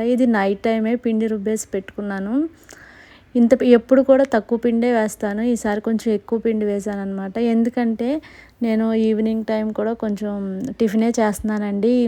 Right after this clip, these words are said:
మధ్య నాకు అన్నం తినాలి అనిపించట్లేదు అనమాట, కొంచెం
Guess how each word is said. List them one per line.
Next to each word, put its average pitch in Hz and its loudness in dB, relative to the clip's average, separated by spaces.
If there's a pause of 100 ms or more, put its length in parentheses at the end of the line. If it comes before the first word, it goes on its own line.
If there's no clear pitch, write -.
(120)
మధ్య 202 -2 (320)
నాకు 208 -4 (100)
అన్నం 208 -2
తినాలి 202 -4
అనిపించట్లేదు 214 -2
అనమాట, 190 -4 (140)
కొంచెం 208 -2